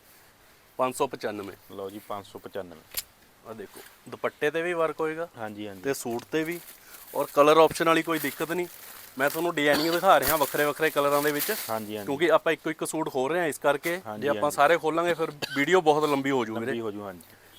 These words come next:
Speaker 1: ਤੇ ਆਪਾਂ ਤੁਹਾਨੂੰ ਡਿਜ਼ਾਈਨਿੰਗ ਹੀ ਦਿਖਾ ਰਹੇ ਹਾਂ ਵੱਖਰੀ ਵੱਖਰੀ।
Speaker 2: ਲਓ।
Speaker 1: ਜੋ ਵੀ ਆਪਾਂ ਡਿਜ਼ਾਈਨ ਦਿਖਾਵਾਂਗੇ, ਇੱਕ ਤਰ੍ਹਾਂ ਉਹ ਕਲਰ ਆਪਸ਼ਨ ਹੀ ਹੈ।
Speaker 2: ਠੀਕ ਹੈ ਜੀ।
Speaker 1: ਹਨਾ, ਸਾਰੇ ਕਲਰ ਮਿਲਣੇ ਨੇ ਉਹਦੇ ਵਿੱਚ। ਔਰ ਕਲਰ ਦੇਖੋ ਤੁਸੀਂ, ਪੂਰੇ ਪਿਆਰੇ ਪਿਆਰੇ ਕਲਰ ਹੋਣਗੇ।
Speaker 2: ਹਾਂਜੀ, ਹਾਂਜੀ।
Speaker 1: ਕਿਸੇ ਵੀ ਤਰ੍ਹਾਂ ਦਾ ਕੋਈ ਉਹ ਨਹੀਂ।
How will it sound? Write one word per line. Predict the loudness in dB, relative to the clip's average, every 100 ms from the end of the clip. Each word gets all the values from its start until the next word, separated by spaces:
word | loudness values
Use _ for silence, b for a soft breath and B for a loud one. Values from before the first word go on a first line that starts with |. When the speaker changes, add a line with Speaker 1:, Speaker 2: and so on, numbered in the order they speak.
| -12
Speaker 1:
ਤੇ | -4 -2
ਆਪਾਂ | 0 0
ਤੁਹਾਨੂੰ | 0 -4
ਡਿਜ਼ਾਈਨਿੰਗ | -2 2 2 0
ਹੀ | -4
ਦਿਖਾ | 0 2
ਰਹੇ | 2
ਹਾਂ | 0
ਵੱਖਰੀ | -4 -6 -6
ਵੱਖਰੀ। | -6 -8 -12
Speaker 2:
ਲਓ। | -12 -6
Speaker 1:
ਜੋ | 0 2
ਵੀ |
ਆਪਾਂ | 4 4
ਡਿਜ਼ਾਈਨ | 6 6 4
ਦਿਖਾਵਾਂਗੇ, | 4 4 4
ਇੱਕ | 2 0
ਤਰ੍ਹਾਂ | 2 2
ਉਹ | 2
ਕਲਰ | 4 4
ਆਪਸ਼ਨ | 4 4 0
ਹੀ | 0 0
ਹੈ। | -2 -8 -8
Speaker 2:
ਠੀਕ | -6 -4
ਹੈ | -2
ਜੀ। | -2
Speaker 1:
ਹਨਾ, | 2
ਸਾਰੇ | 6 4
ਕਲਰ | 4 0 0
ਮਿਲਣੇ | 0 -2 -4
ਨੇ | -4
ਉਹਦੇ | -4 -6
ਵਿੱਚ। | -8 -10 -18 _ -20 -20 -20 -20 -20 -20 _ -6
ਔਰ | -6
ਕਲਰ | 4 6 8
ਦੇਖੋ | 6 2 -2
ਤੁਸੀਂ, | -4
ਪੂਰੇ | -4 -4 2 2
ਪਿਆਰੇ | 6 4 4
ਪਿਆਰੇ | -2 -8
ਕਲਰ | -6 -6
ਹੋਣਗੇ। | -6 -8 -10 -6
Speaker 2:
ਹਾਂਜੀ, | -4 -4 -8
ਹਾਂਜੀ। | -10 -10
Speaker 1:
ਕਿਸੇ | -10 -6
ਵੀ | -6 -4
ਤਰ੍ਹਾਂ | -4 -4
ਦਾ | -4
ਕੋਈ | -6
ਉਹ | -8 -8 -8
ਨਹੀਂ। | -10